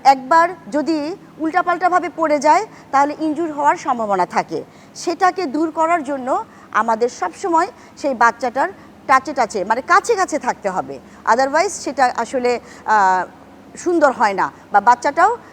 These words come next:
আহ, খুব বেশি একটা মজা পায় না। আর বাচ্চাটা যতক্ষণ পর্যন্ত এটাকে মন থেকে নিবে না,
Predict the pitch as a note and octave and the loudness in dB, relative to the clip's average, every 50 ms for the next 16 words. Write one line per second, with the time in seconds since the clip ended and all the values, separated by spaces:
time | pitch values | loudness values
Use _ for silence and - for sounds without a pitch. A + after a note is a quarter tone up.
0 | - - - - G#3+ G#3 G#3 - - A3 - E4+ B3 A3+ C#4 C4 - D#4 C#4 B3 | -20 -8 -2 0 0 2 0 -2 -6 -6 -8 -6 -2 -2 -2 -2 0 -2 -2 -2
1 | - - C4 B3 B3 B3 A#3 B3+ A#3 - G#3 F3+ D#3+ D3+ D3 - - - - - | -2 -2 -2 2 2 2 4 2 0 2 0 -2 -2 -4 -8 -10 -14 -20 -20 -20
2 | - - - F3+ F#3 F#3+ F#3 G#3+ A3 - D4+ - E4+ D#4 B3 C4+ B3 B3+ - G4 | -16 -4 -2 -2 -2 2 0 0 0 0 -2 -2 -2 -2 2 2 0 2 0 -2
3 | - A4 A#4+ G#4+ - G4 D#4 D#4+ D4+ C#4+ B3 - D#4 F4+ F#4 - C4 C#4 - C4+ | -2 -2 -2 -2 -2 -6 -4 -4 -4 -4 -4 -6 -6 -6 -4 -6 -8 -8 -6 -6
4 | B3+ C4+ D4 C#4 C4 D4 E4+ F#4+ G#4 - F#4+ G4 - F4+ E4 D4 D4 A#3+ B3+ B3 | -4 -4 -4 -2 -2 -2 -2 -2 -4 -4 -6 -6 -4 -4 -4 -4 -2 -2 -2 0
5 | B3+ C#4 F4+ A4 | 0 0 -2 -2